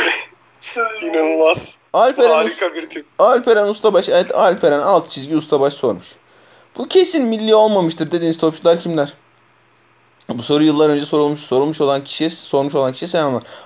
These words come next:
Speaker 2: Aynen öyle, ben de onu diyecektim. Ee, o zaman da şey demiştik hani, yani, ya hani, e, böyle çok dünyanın en düzgün tipi olmasa bile, e, özellikle kolej çıkışlı, A B D kolej çıkışlı çocuklar kolejlerinde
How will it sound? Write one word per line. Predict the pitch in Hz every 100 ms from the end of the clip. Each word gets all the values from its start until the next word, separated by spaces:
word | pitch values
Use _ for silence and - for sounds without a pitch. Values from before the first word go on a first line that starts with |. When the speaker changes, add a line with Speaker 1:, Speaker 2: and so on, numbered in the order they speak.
| -
Speaker 2:
Aynen | 143 202 320 294
öyle, | 240 196
ben | 196
de | 220
onu |
diyecektim. | 220 196 180 233
Ee, | 180 147
o | 160
zaman | 208 233 208
da |
şey | 180 185
demiştik | 170 - -
hani, | 120 117 -
yani, | 110 110 107 - _ _ _ _ _ 123
ya | 131 117 -
hani, | 113 120 113
e, | - - - - - - - - -
böyle | 143 143
çok | - 170 - _ _ -
dünyanın | 175 180
en | 196 190
düzgün | 175 175 180
tipi | -
olmasa | 208 196 175 -
bile, | 277 233 143
e, | - - - - - - - - -
özellikle | 139 147 160 180 - 160 156
kolej | 143 165 -
çıkışlı, | - - - 170
A | 127
B | 139
D | 143
kolej | 147 151 156
çıkışlı | - - - -
çocuklar | - 214 269 254 247
kolejlerinde | 185 175 180 180 180 180